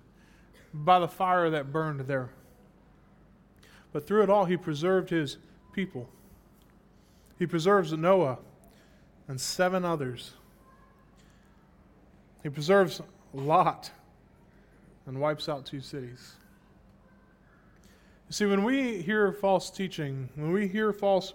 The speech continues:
prophets, when we hear false messages, false gospels, they come in mass. And it's easy to be overwhelmed by them by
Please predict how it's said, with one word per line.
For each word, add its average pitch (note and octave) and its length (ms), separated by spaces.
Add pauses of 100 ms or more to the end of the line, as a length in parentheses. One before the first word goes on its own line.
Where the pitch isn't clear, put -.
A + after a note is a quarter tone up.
(140)
prophets, D3 500
when D#3+ 140
we G3 160
hear G3+ 420 (320)
false F#3+ 320 (100)
messages, C#3 560
false F#3 340 (100)
gospels, C#3+ 760 (580)
they C#3 120
come G3+ 440
in D#3 320
mass. D3+ 640 (1600)
And D3+ 120
it's D3 200
easy G#3 380
to F3+ 120
be E3 140
overwhelmed F3 800
by C3+ 180
them C#3+ 220
by C3+ 160